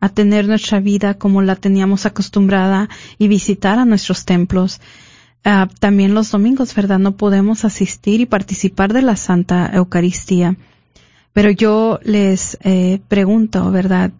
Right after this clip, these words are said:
¿Cuáles son algunas de las cosas que en familia han hecho? ¿Verdad? Ahorita es un momento muy importante para, en familia, seguir con nuestra iglesia doméstica, viviéndola,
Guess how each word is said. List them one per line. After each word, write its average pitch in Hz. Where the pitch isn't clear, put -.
¿Cuáles 285
son 254
algunas 247
de 233
las 190
cosas 220
que -
en 185
familia 190
han 185
hecho? 175
¿Verdad? 185
Ahorita 202
es 220
un 240
momento 220
muy 247
importante 214
para, 190
en 202
familia, 208
seguir 196
con 196
nuestra 190
iglesia 185
doméstica, 196
viviéndola, 190